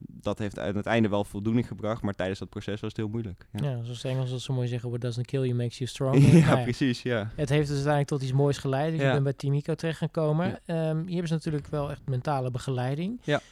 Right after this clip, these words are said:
Speaker 2: Hoe ervaar je dat als, eh, schaatser?
Speaker 1: Ja, dat is heel fijn. Eh, ja, je doet natuurlijk op jaren op een sportpsycholoog.
Speaker 2: Ja.
Speaker 1: En, ehm, ehm, ik heb voor Ico nog nooit, eh, bij een sportpsycholoog gezeten, dus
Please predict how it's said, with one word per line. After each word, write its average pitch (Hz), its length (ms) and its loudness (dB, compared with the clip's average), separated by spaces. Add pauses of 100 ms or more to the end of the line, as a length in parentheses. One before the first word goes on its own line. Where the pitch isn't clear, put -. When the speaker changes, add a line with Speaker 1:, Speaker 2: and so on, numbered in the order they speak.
(120)
Speaker 2:
Hoe 190 160 2
ervaar 190 320 0
je 170 80 2
dat 170 200 -2
als, 147 200 -4
eh, 135 120 -2
schaatser? 127 480 -8 (220)
Speaker 1:
Ja, 80 160 -4
dat 95 120 -4
is 101 80 -10
heel 104 140 0
fijn. 107 340 2 (520)
Eh, 101 260 0
ja, 98 80 0
je 98 120 2
doet 110 140 2
natuurlijk 104 260 0
op 101 80 0
jaren 107 300 4
op 95 100 -4
een 98 100 -2
sportpsycholoog. 104 680 -4
Speaker 2:
Ja. 135 200 -2
Speaker 1:
En, 95 280 -2
ehm, 92 380 -2 (680)
ehm, 78 360 -6 (520)
ik 110 140 -6
heb 110 120 -4
voor 110 220 -4
Ico 107 220 -2
nog 107 140 2
nooit, 107 400 0 (200)
eh, 104 340 -4
bij 101 180 -2
een 101 100 -4
sportpsycholoog 101 640 -6
gezeten, 104 420 -6
dus 95 240 -12